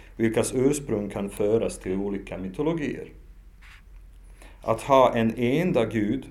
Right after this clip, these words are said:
om det inte var en kung, som fick upphöjas till denna status, förkroppsliga sin makt i den gudomliga dräkten, eller ställföreträda Gud, kan ses helt enkelt som en del av den världsliga maktens evolution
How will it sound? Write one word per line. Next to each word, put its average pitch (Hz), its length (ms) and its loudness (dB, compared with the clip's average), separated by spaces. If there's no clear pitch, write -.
om 113 160 -2
det 113 100 0
inte 120 280 -2
var 98 200 2
en 101 140 -4
kung, 135 440 -2
som 170 220 0
fick - 300 0
upphöjas 95 960 0
till 98 340 0
denna 98 240 -2
status, 120 760 -2
förkroppsliga 139 680 2
sin 117 240 -2
makt 127 260 -2
i 104 60 -4
den 101 140 -4
gudomliga 101 480 0
dräkten, 98 540 -4
eller 117 180 4
ställföreträda 92 1080 2
Gud, 90 420 -4
kan 110 180 0
ses 117 360 0
helt 165 280 2
enkelt 147 340 -2
som 107 160 -4
en 104 220 -6
del 95 380 0
av 95 240 -6
den 95 160 -6
världsliga 101 480 -2
maktens 92 720 -6
evolution 127 760 -4